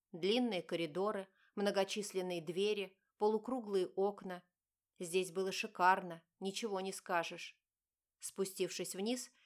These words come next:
Диана сразу увидела маму Стаса. «Доброе утро!» – дружелюбно поприветствовала её женщина.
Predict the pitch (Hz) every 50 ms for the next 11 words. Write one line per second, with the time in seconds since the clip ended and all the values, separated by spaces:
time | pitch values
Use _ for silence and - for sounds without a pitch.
0 | _ _ _ 220 220 233 233 226 226 226 - 262 277 285 254 254 254 226 214 208
1 | 202 214 202 202 196 180 175 175 180 185 - - - 180 165 165 165 - - 175
2 | 165 - _ _ _ _ _ _ _ _ _ _ _ _ _ _ _ _ _ _
3 | _ _ _ _ _ _ 160 151 185 202 208 214 190 226 226 214 214 220 220 220
4 | 233 262 277 277 - 254 196 175 165 - _ _ _ _ _ _ - 202 214 208
5 | 185 208 196 190 196 185 175 190 190 - 185 - 185 185 180 196 214 208 - -
6 | 220 214 208 202 196 180 185 180 - 190 180 170 165 - - - 175 165 165 170